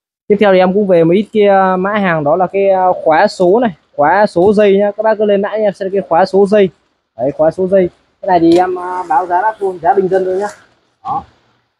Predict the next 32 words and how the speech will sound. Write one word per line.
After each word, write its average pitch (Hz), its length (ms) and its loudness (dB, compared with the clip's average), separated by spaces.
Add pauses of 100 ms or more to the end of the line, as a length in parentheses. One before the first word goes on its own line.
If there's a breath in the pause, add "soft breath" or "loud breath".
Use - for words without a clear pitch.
(280)
Một 160 200 0
chiếc 254 220 0
này 190 120 0
thì 165 80 2
hiện 160 360 4
tại 170 200 0
em 185 200 0
đang 180 140 -2
gửi 135 120 -4
bác 160 180 0 (120)
giá 156 320 -4
của 127 120 0
nó 131 220 2
sẽ 208 200 0
là 185 140 2
đi 180 320 2 (140)
ba 208 280 2
mươi 202 120 -2
nghìn 165 220 -2
một 147 140 -6
chiếc 240 180 -4
nhá. 214 180 -6 (260)
Đấy, 196 180 -8
cứ 214 100 0
lên 208 160 4
mã 208 80 2
em 214 260 0
sẽ 208 60 0
là 185 140 2
khóa 160 380 0
số 180 280 0
dây. 196 260 2